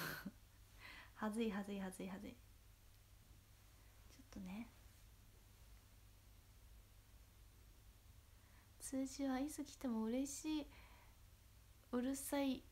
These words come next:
な、うるさくないし、大丈夫。え、優しい。いやいやいや、六位いったら一位目指します。いやー、い、いやー。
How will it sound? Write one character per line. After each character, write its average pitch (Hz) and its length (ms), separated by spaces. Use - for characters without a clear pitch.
な、 247 200
う 254 100
る 269 140
さ 285 540
く - 180
な 254 200
い - 200
し、 285 400
大 269 260
丈 294 120
夫。 254 80
え、 220 120
優 220 200
し - 180
い。 269 160
い 226 160
や 220 60
い 220 120
や 196 80
い 180 120
や、 190 80
六 220 280
位 294 120
い 277 40
っ - 20
た 208 160
ら 175 80
一 180 200
位 247 60
目 220 80
指 226 120
し 233 120
ま 214 200
す。 - 140
い 226 60
や 247 100
ー、 240 60
い、 - 20
い - 40
や 226 120
ー。 196 1160